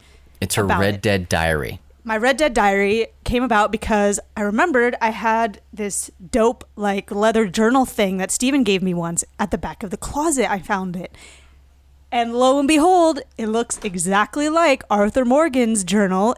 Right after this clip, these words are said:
Speaker 2: in Red Dead. So I have it, and I'm like, "What could you possibly write in here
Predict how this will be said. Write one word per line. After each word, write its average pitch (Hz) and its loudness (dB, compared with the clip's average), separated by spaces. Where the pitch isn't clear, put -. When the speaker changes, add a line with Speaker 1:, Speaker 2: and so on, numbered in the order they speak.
Speaker 2:
in 196 -2
Red 214 0
Dead. 160 -4
So 240 4
I 226 2
have 277 2
it, 277 2
and 220 -2
I'm 226 -2
like, 226 2
"What 220 -2
could 214 -10
you 208 -6
possibly 220 0
write 208 2
in 190 0
here 190 0